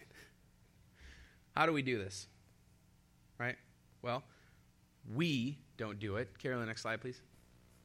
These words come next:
We'll go back to Second Timothy three. God equips. Why? That the man of God may be complete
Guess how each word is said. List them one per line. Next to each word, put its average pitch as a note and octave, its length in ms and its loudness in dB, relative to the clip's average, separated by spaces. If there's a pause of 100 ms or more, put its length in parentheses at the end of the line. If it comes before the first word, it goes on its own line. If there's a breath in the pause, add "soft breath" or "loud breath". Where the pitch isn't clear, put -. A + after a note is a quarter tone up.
(380)
We'll G#2+ 80 -6
go A2+ 100 0
back A#2+ 340 6
to - 80 -6
Second B2+ 300 -2
Timothy C3+ 320 -4
three. E3+ 360 0 (1300 loud breath)
God C3 180 8
equips. - 420 0
Why? C3+ 260 6
That G#2+ 140 -2
the A#2 60 0
man B2 180 2
of A2+ 60 -2
God B2 200 6
may B2 140 2
be G#2+ 180 -4 (160)
complete D3 600 0